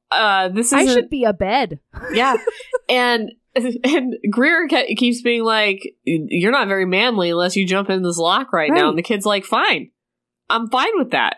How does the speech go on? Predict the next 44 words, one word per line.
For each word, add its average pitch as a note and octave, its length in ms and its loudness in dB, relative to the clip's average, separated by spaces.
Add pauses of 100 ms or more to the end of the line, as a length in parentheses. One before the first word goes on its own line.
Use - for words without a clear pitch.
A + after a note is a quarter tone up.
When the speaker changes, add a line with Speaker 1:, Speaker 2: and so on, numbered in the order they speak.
(120)
Speaker 1:
I G#3 140 2
Speaker 2:
I'm, - 80 2
Speaker 1:
don't - 200 2
Speaker 2:
I - 60 4
am - 60 4
Speaker 1:
wanna A#3 200 4
do A3+ 140 4
it." - 60 6
Speaker 2:
nine. A#3+ 480 0 (380)
Speaker 1:
But A3+ 280 0 (500)
as B3 180 2
you C#4+ 80 0
guys C4+ 260 2
know, B3+ 180 2
when G#3 180 0
Greer A3 220 2
wants A#3+ 280 0
to G#3 80 0
dunk G#3+ 360 0
somebody G#3+ 520 0
in F#3 140 0
cold, A3 400 -2
freezing G#3+ 420 0
water G3 380 2
without F3 260 2
Speaker 2:
It F#3+ 40 2
is F3+ 40 -2
Speaker 1:
their F3 100 0
Speaker 2:
gonna F3+ 180 2
Speaker 1:
consent, E3 260 2
Speaker 2:
happen. D3+ 320 -6
Speaker 1:
he's A#3+ 280 0
gonna A3 260 0
do F3 240 0
it. - 200 -4
So - 260 2
Speaker 2:
That's E3 240 2
right. C#3+ 280 -4
Speaker 1:
he G3+ 100 2
does. - 360 -6 (600)
Speaker 2:
Yeah. F#3 280 2
Speaker 1:
And, D#3 160 -2
uh, D3+ 360 2
Speaker 2:
Well, C4+ 320 0